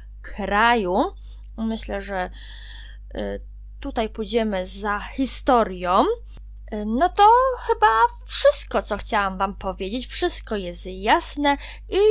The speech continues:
czas rozpocząć kolejny odcinek wyzwania dziesięcioleci.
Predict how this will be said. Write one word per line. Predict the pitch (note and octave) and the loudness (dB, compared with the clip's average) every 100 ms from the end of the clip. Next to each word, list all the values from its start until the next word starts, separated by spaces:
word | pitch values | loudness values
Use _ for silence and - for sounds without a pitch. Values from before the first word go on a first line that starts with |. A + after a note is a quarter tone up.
| G#4+ | 4
czas | - A#3+ A#3 A#3+ A#3+ | 2 2 4 2 0
rozpocząć | C4 C#4 D#4+ - - G3+ - G3 - - - | 0 0 -2 -4 -6 -4 -6 -8 -6 -6 -6
kolejny | - D#4+ F#4 B3 F#3+ G3 G3 F#3+ - | 0 4 4 4 2 0 -2 -2 -2
odcinek | - - - - F#4+ G#4+ A#3 G3 | -8 -6 -6 -2 -2 2 2 0
wyzwania | G3+ F#3+ G3+ B3+ D#4+ C4+ | -6 -6 -2 0 0 -2
dziesięcioleci. | G#3+ G3+ A3 G#3 B3+ G#3 D#3+ - C4 | -4 -6 -6 -4 -2 -2 -2 -2 -2